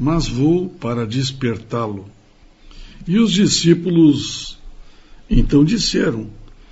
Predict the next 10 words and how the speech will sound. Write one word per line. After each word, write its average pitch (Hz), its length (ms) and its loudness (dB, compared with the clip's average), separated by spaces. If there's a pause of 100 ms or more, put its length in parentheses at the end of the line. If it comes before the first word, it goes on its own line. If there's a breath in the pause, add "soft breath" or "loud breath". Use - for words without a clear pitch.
(160 soft breath)
"Se - 220 -4
ele 254 280 2
dorme, 143 720 -2
estará 131 540 -6
salvo." 104 680 -4 (960 soft breath)
Jesus, 190 720 0
porém, 156 460 0
falara 147 560 -6
com 175 220 -6
respeito 143 880 -2